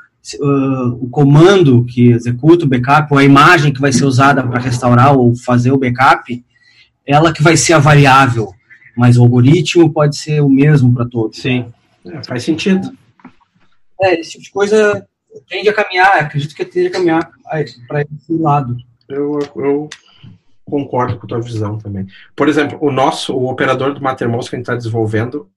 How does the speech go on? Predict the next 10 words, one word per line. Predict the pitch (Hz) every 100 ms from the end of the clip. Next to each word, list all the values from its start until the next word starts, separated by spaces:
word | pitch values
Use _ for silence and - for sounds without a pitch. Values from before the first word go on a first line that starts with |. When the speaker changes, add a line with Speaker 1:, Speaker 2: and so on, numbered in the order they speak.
| _ _ _ _ _ _ _ _ _ _ 117
Speaker 2:
a | 117
gente | 120 -
não | 131 123
tá, | 135 143 147 - 147
ah, | 127 123 107 _ _ _ _ 101
reinventando | 107 160 170 156 123 143 143 139 127 -
um | 127 123
outro | 135 139 127
operador | 139 127 117 117 123 123
pra | 131 127 123 120 110